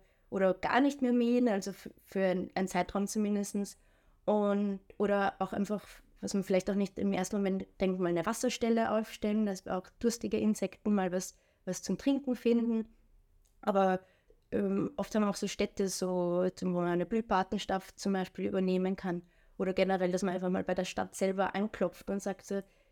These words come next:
„Hey, diese Fläche da, die wäre eigentlich wertvoll. Ihr könnt jetzt doch da auch, äh, Wildblumen ansehen, ihr könnt jetzt die weniger mähen, ihr, ihr könnt jetzt Bäume pflanzen“ oder sonstiges. Also vielleicht auch,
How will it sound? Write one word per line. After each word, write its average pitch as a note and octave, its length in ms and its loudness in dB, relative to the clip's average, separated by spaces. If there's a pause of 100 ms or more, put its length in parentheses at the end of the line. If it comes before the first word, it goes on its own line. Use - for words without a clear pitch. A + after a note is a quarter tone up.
(100)
„Hey, C4 120 2
diese A#3 240 2
Fläche A#3+ 320 4
da, A#3 160 4
die A3 180 2
wäre G#3 180 2
eigentlich G#3 300 0 (280)
wertvoll. G#3 720 0 (360)
Ihr - 160 -6
könnt G3 240 -2
jetzt F#3+ 180 -4
doch F#3+ 100 -4
da F3+ 240 2
auch, - 200 -6
äh, F3+ 240 0
Wildblumen G#3 540 0
ansehen, F#3+ 640 -2
ihr F#3 160 -4
könnt F#3 260 -2
jetzt - 260 -6
die F#3+ 120 -2
weniger G#3+ 360 2
mähen, G3+ 480 0 (280)
ihr, F#3 460 0 (120)
ihr G3+ 120 -4
könnt F#3 320 -2
jetzt - 420 -6 (140)
Bäume G3+ 240 6
pflanzen“ F#3+ 440 -2
oder F#3 140 -2
sonstiges. G3+ 680 -4 (260)
Also F#3 160 -4
vielleicht G3 320 0
auch, F#3+ 80 -2